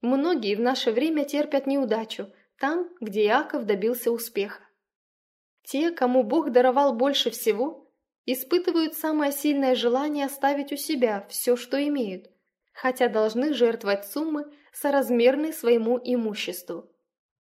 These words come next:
Иаков отдал десятую часть всего, что у него было,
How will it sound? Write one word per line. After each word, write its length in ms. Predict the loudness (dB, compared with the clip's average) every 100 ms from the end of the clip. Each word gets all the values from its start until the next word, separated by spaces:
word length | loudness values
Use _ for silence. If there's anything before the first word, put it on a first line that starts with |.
| _ _ _
Иаков 500 | -8 -4 -4 -6 -8 -4
отдал 440 | -2 0 0 0
десятую 480 | -2 -2 -2 -2 -4
часть 380 | -4 -6 -8 -10
всего, 340 | -4 0 2
что 200 | 0 0 0
у 40 |
него 240 | 0 0
было, 400 | -2 -4 -6 -10